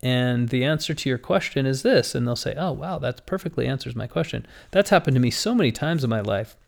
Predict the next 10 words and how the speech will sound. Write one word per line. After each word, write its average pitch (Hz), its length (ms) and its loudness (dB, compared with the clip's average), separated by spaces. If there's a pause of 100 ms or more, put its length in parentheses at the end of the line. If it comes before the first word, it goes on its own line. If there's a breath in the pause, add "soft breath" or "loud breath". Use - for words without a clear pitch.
(880)
And 139 220 4
what 143 320 4
Peter 180 240 4
is 123 100 2
saying 175 360 2
is, 113 360 0 (540 soft breath)
uh, 117 480 4 (600)
we 156 220 6
should 160 220 2
be 131 240 2